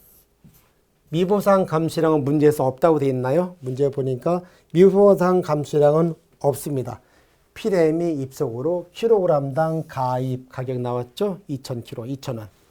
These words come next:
이제 우선 피레미 입속으로 해서 여기, 여기 있네. 킬로그램당 가입 가격 요거 이이죠? 피레미 입속으로 할 때 이거 이입니다. 요거. 다 됐죠.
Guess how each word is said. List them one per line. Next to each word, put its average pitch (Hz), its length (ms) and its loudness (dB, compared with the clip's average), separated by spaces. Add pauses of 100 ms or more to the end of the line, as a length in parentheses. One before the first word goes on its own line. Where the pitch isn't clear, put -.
(720)
이제 123 120 -12
우선 131 240 -10
피레미 220 360 2
입속으로 139 380 -4
해서 175 560 -4 (2500)
여기, 127 240 -10 (1300)
여기 123 120 -8
있네. 113 180 -16 (120)
킬로그램당 156 520 0
가입 139 280 -4
가격 131 240 -8
요거 123 120 -8
이이죠? 135 500 -10
피레미 185 320 0
입속으로 135 320 -8
할 120 80 -12
때 131 100 -10
이거 127 180 -8
이입니다. 123 520 -8
요거. 131 240 -12 (920)
다 - 140 -20
됐죠. - 340 -20